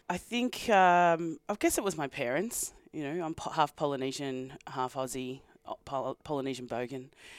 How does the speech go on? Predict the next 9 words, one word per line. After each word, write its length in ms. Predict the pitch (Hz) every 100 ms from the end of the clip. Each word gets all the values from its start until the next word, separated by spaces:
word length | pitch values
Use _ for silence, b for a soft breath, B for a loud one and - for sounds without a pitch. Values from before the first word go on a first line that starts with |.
| B B B B B B B B B
And 140 | 175 170
so 100 | 185
you've 220 | 175 170
got 300 | 175 151 - -
this 220 | 165 -
beautiful 460 | - 175 165 - 156
love 300 | 135 143 139
between 420 | 151 - 139 131
a, 280 | 123 123